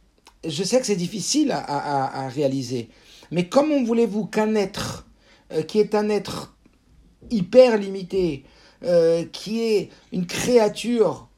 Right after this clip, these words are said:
tellement petite, puisse, euh, réaliser un lien et une relation et exister dans une dimension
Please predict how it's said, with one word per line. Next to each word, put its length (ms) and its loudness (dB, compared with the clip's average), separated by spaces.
tellement 320 0
petite, 580 -6
puisse, 600 -4
euh, 260 2
réaliser 960 0
un 120 0
lien 480 -2
et 80 -8
une 120 -2
relation 680 0
et 140 0
exister 540 -4
dans 160 -2
une 320 -4
dimension 800 -2